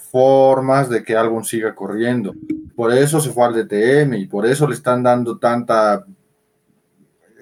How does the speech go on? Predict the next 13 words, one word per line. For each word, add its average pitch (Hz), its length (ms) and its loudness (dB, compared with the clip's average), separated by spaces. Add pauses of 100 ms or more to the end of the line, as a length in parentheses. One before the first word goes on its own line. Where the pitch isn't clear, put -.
(140)
cosa, 147 480 0
pues, 139 280 0
o 101 60 -10
sea, 107 200 -6
tantos 135 320 -2
como 113 280 -6
privilegios 120 880 0
dentro 104 300 -4
del 101 160 -4
paddock, 127 480 2
que 98 60 -12
está 110 200 -4
allí, 120 580 -6